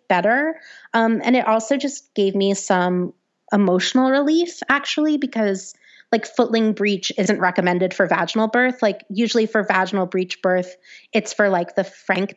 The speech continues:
breech position where the baby is, like, in a V, um, because their butt kind of serves the purpose of a head where it can expand, you know, through the birth canal. Um, but with feet, there's a higher risk of cord pre-, prolapse because, um, like, there's not a, he-,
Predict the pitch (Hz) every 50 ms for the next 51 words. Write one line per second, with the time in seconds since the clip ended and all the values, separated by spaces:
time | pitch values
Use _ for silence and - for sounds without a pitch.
0 | _ - - 262 262 262 - - - 254 247 277 262 - 262 254 220 196 196 190
1 | 196 180 175 180 190 190 190 - 190 185 185 196 175 175 170 165 170 170 175 226
2 | 269 320 339 - - - - - - - 214 214 208 196 214 208 - 220 208 202
3 | 202 - 196 190 196 214 - 247 240 226 214 208 - - - _ _ _ - -
4 | 226 208 202 208 196 202 - - - 202 196 190 190 - 202 190 - - 190 190
5 | 196 196 196 - 190 185 180 - - - 185 202 226 262 339 254 220 214 208 196
6 | 190 - 202 185 190 - 202 - - - - 190 180 180 180 180 180 180 180 -
7 | - - - - - - _ _ - 202 220 214 190 185 185 - 226 220 208 175
8 | 202 196 190 - - 202 190 170 165 165 165 190 196 202 - - 208 202 190 190
9 | 190 190 - 214 202 196 208 208 - - - 247 226 220 190 - _ _ - 233
10 | 233 220 - 214 - - 202 208 208 202 190 190 190 180 - - 180 - - 208
11 | 190 185 - - 196 190 185 - - - - 180 185 180 180 170 - - - 208
12 | 185 - 190 175 175 170 175 - - _ _ - - - _ _ - 190 185 175
13 | 170 165 170 196 208 208 - _ _ _ _ _ _ _ _ _ _ _ _ _
14 | - 208 208 190 180 - 202 190 180 214 185 185 180 165 - - -